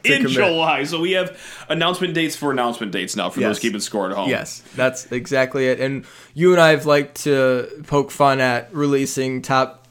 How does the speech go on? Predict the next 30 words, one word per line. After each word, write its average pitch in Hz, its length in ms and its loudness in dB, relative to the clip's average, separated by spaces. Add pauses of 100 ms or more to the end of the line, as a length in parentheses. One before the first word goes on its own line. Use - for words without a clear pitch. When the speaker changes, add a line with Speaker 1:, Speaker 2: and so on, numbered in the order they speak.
(140)
Speaker 1:
twenties. 131 720 0
<laughs> - 40 -20 (200)
Like, 160 120 4
here's 156 300 2
my 147 120 4
top 143 340 2
twenty 139 260 -2
schools 131 420 -2
and, 131 200 -8
and 139 160 -6
different 135 340 -2
things 127 220 -8
like 120 180 -12
that. 123 380 -6
Speaker 2:
Of 101 160 -10
course. 82 340 -6
Speaker 1:
Um, 139 300 4
so 165 120 -2
this 185 240 4
is 196 160 0
just, 170 240 0
like, 143 220 0
taking 156 400 0
those 139 440 2
and 131 380 0
turning 160 360 2
it 139 100 2
up 131 220 2
to 127 520 0
fifteen. - 680 -4